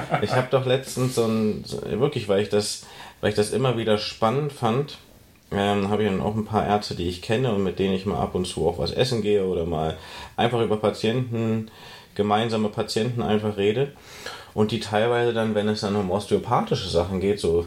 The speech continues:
Speaker 2: viszerale Osteopathie heißt also Bauchorgane, wenn die schief stehen, auch Rückenschmerzen zustande kommen können. Und Kaiserschnitt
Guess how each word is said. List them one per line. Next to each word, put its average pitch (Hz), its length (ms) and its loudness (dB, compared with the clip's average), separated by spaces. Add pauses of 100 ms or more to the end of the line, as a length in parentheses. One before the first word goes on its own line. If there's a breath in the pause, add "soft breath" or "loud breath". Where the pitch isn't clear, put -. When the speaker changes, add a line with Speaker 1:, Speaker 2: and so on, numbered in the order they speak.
Speaker 2:
viszerale 110 680 0
Osteopathie 101 600 0
heißt 95 220 0
also 85 180 2
Bauchorgane, 95 720 2
wenn 90 100 -2
die 87 80 -6
schief 120 240 -2
stehen, 85 160 -2
auch 85 100 -2
Rückenschmerzen 107 520 0
zustande 98 380 0
kommen 95 220 -2
können. - 140 -2
Und 147 160 0
Kaiserschnitt 104 640 0